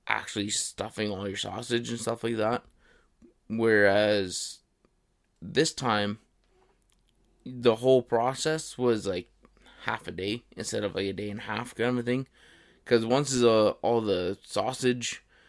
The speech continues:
was all, or, like, the meat was all mixed up and ready to go, I put it into the stuffer, and man, you start cranking on that thing, and you have to pay attention because pretty soon it just goes,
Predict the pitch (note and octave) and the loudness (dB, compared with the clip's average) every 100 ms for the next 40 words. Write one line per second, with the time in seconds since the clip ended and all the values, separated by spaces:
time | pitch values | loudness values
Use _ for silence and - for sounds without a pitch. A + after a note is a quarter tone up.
0 | _ _ - A2+ A2 A2 G#2 - G2+ G#2+ | _ _ -2 2 4 4 2 0 -2 0
1 | G#2 F#2+ G#2+ A2+ B2 G#2+ A#2 G#2+ G#2+ A#2 | 0 0 -2 2 0 0 -2 0 0 -2
2 | A#2 - A#2 - _ - G#2+ A2+ G#2+ G#2+ | -2 -2 -2 -2 _ -6 0 2 0 0
3 | G#2+ C3+ - _ - - - B2 B2+ B2 | 0 0 -2 _ -12 -6 4 4 4 0
4 | A2 G#2+ - A#2+ C3+ D#3+ D#3 _ _ _ | -2 -8 -2 -2 0 -4 -4 _ _ _
5 | _ - F#2+ A2 G#2 G2 F#2+ _ _ _ | _ -6 -2 2 2 0 -6 _ _ _
6 | _ - - - _ A2 B2 C#3+ F#2+ D#2+ | _ -20 -20 -20 _ -6 -4 -2 -4 -8
7 | - _ _ _ _ _ - A#2 - C3+ | -18 _ _ _ _ _ -6 -2 2 2
8 | - B2 C3+ D3 D3+ D3+ D3+ - E3 F#3 | 2 -2 -2 -2 0 0 0 0 -2 -2
9 | - - A2 A2 G#2+ - _ _ - B2+ | -8 -2 0 0 -2 -6 _ _ -4 0
10 | C3 A2 C#3 B2+ A2+ A#2+ C3+ A2+ F#2 G#2+ | 0 0 2 2 4 0 0 -4 -6 -8
11 | G2+ - B2 A2+ - C3 B2+ A2+ G#2+ - | -10 0 2 2 2 0 2 0 -4 -6
12 | A2 - G#2+ A2 | -8 -4 -4 -4